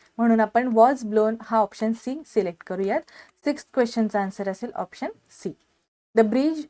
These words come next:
was blown up by the terrorists only last week. हे करेक्ट सेंटेन्स आहे. आता हा जो ब्लो शब्द आहे याच्याशीच सिमिलर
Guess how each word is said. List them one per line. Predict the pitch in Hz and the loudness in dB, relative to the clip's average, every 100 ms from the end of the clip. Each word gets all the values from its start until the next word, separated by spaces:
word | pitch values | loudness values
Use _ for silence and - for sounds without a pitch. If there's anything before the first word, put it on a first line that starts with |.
| _ 214 | _ 2
was | 247 277 349 233 | 6 6 6 0
blown | 240 226 214 | 2 2 2
up | 214 - 202 | -2 -4 2
by | 202 202 | 2 2
the | 202 | 0
terrorists | 196 185 196 262 - - - | 0 0 0 -2 -4 -18 -6
only | 226 226 226 262 | 0 2 2 0
last | 214 180 180 - 214 | -4 -4 -8 -6 -6
week. | - - - | -6 -10 -10
हे | 226 | -4
करेक्ट | 208 175 - | -4 -6 -8
सेंटेन्स | 180 180 208 220 | -12 -8 -8 -10
आहे. | 156 - _ - - - | -14 -18 _ -20 -20 -4
आता | 240 233 349 - - | 2 4 4 0 -8
हा | - | -4
जो | 269 311 | 0 0
ब्लो | 233 269 302 | 2 2 4
शब्द | 302 214 202 | 0 2 2
आहे | 196 196 233 - | 2 -2 -6 -2
याच्याशीच | 233 233 262 330 339 - - | -2 -2 -4 -4 -6 -10 -6
सिमिलर | 262 262 254 220 | -4 0 2 2